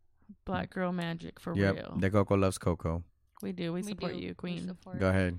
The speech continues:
Speaker 2: Move forward.
Speaker 1: S-, Pat, you have to get the next one. You are the queen of this. Tell us, girl.
Speaker 3: <laughs> We're going to the final in the World Cup. We're gonna win it.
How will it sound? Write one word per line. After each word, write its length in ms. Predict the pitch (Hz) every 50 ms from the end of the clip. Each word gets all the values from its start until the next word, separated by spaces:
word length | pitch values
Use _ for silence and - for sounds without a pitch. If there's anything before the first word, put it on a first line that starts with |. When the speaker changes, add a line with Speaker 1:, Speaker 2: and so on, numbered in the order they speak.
| - - _ _ _ _ -
Speaker 2:
Move 160 | 98 98 -
forward. 360 | - 98 95 90 85 87 92 - _ _
Speaker 1:
S-, 360 | - - - - - - - -
Pat, 440 | - 202 240 269 294 240 180 160 -
you 180 | 202 220 240 254
have 200 | 233 233 240 240
to 80 | - 240
get 160 | 233 262 -
the 60 | 254
next 320 | 240 226 220 285 - - -
one. 220 | 196 165 156 165
You 140 | 180 202 240
are 80 | 247 233
the 80 | 240
queen 260 | 220 - 254 247 262
of 140 | 277 214 170
this. 260 | 165 156 147 - -
Tell 240 | - - - 240 262
us, 140 | 247 226 -
girl. 440 | - 196 190 190 196 220 240 240 233 262 254 233 - _
Speaker 3:
<laughs> 520 | 349 427 427 415 403 370 339 302 240 220 -
We're 120 | 285 277 262
going 340 | - - 262 254 262 277 -
to 100 | - 294
the 120 | 320 320 -
final 500 | - - 240 226 226 226 233 233 240 240
in 100 | 226 214
the 80 | 196
World 340 | 175 185 170 175 208 - -
Cup. 360 | - 226 196 196 196 196 - -
We're 80 | 175 170
gonna 300 | - 165 165 175 202 220
win 300 | 220 208 190 190 185 175
it. 300 | 175 170 170 160 -